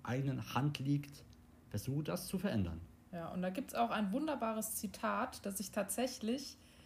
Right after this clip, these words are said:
Speaker 2: schon seit Jahren in meinem Terminkalender auf einer Postkarte, ähm, liegen habe, das da lautet: „Gib mir die Gelassenheit, Dinge hinzunehmen, die ich nicht ändern kann.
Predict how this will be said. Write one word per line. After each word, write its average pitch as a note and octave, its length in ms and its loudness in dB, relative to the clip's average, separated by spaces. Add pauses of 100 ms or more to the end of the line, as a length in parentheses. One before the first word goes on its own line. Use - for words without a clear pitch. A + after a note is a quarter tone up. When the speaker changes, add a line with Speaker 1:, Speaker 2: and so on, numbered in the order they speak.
(120)
Speaker 2:
schon G#3+ 220 2
seit F#3+ 260 2
Jahren A3 460 4
in F#3+ 180 2
meinem F#3 600 2 (140)
Terminkalender F#3 1400 2
auf F3+ 240 -2
einer F#3 100 0
Postkarte, F#3 800 -2
ähm, E3+ 400 -4 (180)
liegen F3+ 300 -2
habe, F3 400 0 (340)
das F#3+ 160 0
da G3 100 2
lautet: A3 580 2 (340)
„Gib C4 140 -4
mir D#4+ 120 0
die C#4 140 -2
Gelassenheit, G#3+ 880 0
Dinge F#3+ 160 4
hinzunehmen, F#3 640 4
die F3+ 120 -4
ich - 180 -8
nicht F3 260 -4
ändern E3+ 380 0
kann. A3 300 -2